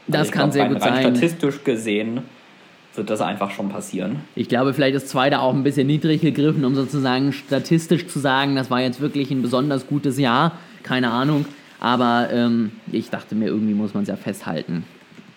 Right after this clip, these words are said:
Speaker 2: Das Einzige, was man vielleicht, äh, dran zweifeln könnte, ist, diese schnellen Wachstumsphasen und schnellen I P Os sind halt mehr im Technikbereich. Also es, du gründest halt jetzt nicht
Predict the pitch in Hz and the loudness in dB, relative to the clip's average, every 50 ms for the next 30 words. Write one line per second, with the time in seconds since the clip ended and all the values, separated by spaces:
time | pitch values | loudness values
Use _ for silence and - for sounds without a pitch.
0 | - - - - - - - - 117 - - 123 151 190 196 - 208 175 170 156 | -20 -20 -20 -20 -20 -20 -14 -12 -10 -6 -2 0 0 0 2 2 2 2 2 0
1 | 180 170 170 156 151 156 156 - 165 131 120 117 123 139 147 - - 147 127 120 | 0 0 0 -2 -2 -2 -2 -2 0 0 2 2 0 0 -2 -2 0 0 0 0
2 | 120 120 117 117 120 - - - 107 123 170 208 202 - 190 160 143 - - 147 | 0 -2 -2 -2 -2 -4 -2 -2 0 2 2 0 2 0 0 0 -2 -2 0 0
3 | 139 151 147 143 - 120 131 - - - 131 120 117 117 110 110 117 131 - - | 0 0 -2 -2 -2 -2 -4 -4 -4 -6 -6 -4 -2 0 0 0 0 -2 -4 -8
4 | - - - - - - - - - 135 120 120 135 156 185 202 196 156 127 143 | -16 -20 -20 -20 -16 -14 -14 -6 -4 -2 0 2 2 2 2 2 2 2 0 0
5 | 139 - - - - 156 143 156 - - - 123 127 151 160 - 160 123 110 113 | -2 -2 -8 -4 -2 -2 -2 -2 -4 -2 0 0 0 0 0 -2 -4 -4 -4 -4
6 | 110 - - - 117 117 123 135 156 170 156 - 120 123 131 - - - 147 123 | -6 -8 -6 -4 -2 -2 0 0 0 0 -2 -2 0 -2 -2 -2 -4 -4 -4 -2
7 | 107 - 117 135 160 175 170 - - 135 123 - 123 113 104 120 127 120 117 123 | -2 0 0 0 0 0 0 -2 -4 -6 -4 -2 -2 -2 0 0 -2 -2 -2 -4
8 | 120 - - 170 165 - - 110 101 - - 113 101 98 98 101 131 147 - - | -4 -2 -4 -4 -4 -2 -6 -8 -8 -6 -6 -6 -4 -2 -2 -2 -2 -2 -4 -6
9 | 95 98 98 98 101 - - - 101 - 107 113 113 120 120 120 - 120 101 98 | -4 -4 -4 -4 -6 -8 -8 -10 -8 -6 -4 -4 -2 -2 -4 -2 -2 -2 -2 -2
10 | - 98 92 - - 107 107 120 120 - - - | -4 -6 -8 -6 -6 -4 -4 -4 -4 -8 -12 -10